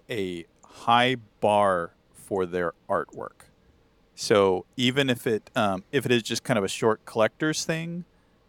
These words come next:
um, I think it'd be, I, I really enjoyed playing Magic the Gathering. I was never really good at it, but I still, like, really loved the game when I played it.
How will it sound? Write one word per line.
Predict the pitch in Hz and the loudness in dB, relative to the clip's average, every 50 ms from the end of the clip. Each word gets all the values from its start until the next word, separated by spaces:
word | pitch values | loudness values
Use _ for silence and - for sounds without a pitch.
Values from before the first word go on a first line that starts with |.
| _ - | _ -4
um, | 117 110 107 104 101 98 95 95 95 - - - | -2 0 2 2 0 -2 -4 -6 -10 -8 -2 0
I | 139 | 0
think | 131 170 165 151 | 0 0 0 0
it'd | 151 131 | 0 -2
be, | 120 131 120 117 117 _ - | 0 -2 -2 -2 -4 _ 0
I, | - 143 143 - | 2 2 2 2
I | - 131 | 2 0
really | 135 135 139 135 127 123 | 2 2 2 0 0 0
enjoyed | 113 110 110 110 107 104 | -2 -2 -2 -4 -4 -4
playing | - 117 104 101 | -8 -10 -8 -6
Magic | 98 101 101 - - _ | -6 -8 -8 -10 -16 _
the | _ | _
Gathering. | 95 - 98 98 107 120 120 | -6 -4 -2 -2 -2 -2 -4
I | 104 - | -6 -8
was | 101 101 98 95 | -8 -10 -8 -8
never | 101 104 113 120 117 113 117 113 | -6 -2 0 0 0 0 0 -2
really | 107 107 101 95 98 | 0 -2 -2 -2 -6
good | 92 - 95 92 | -8 -4 -2 0
at | 98 104 117 | 0 0 0
it, | 151 - _ | -2 -2 _
but | - 113 104 | -4 -4 -2
I | 95 95 | -2 -4
still, | - - - - 120 110 104 | -6 -8 -6 -2 0 0 2
like, | 101 98 92 - - | 2 0 -2 -4 -8
really | 92 95 101 101 98 95 | -10 -6 -4 -4 -4 -4
loved | 95 92 92 90 90 - 101 | -4 -4 -4 -4 -4 -10 -20
the | - | -20
game | 92 - 92 90 90 | -14 -12 -12 -12 -12
when | 92 87 | -12 -14
I | 87 | -16
played | 87 - - 98 92 90 - | -16 -14 -8 -6 -6 -6 -6
it. | 90 - | -10 -16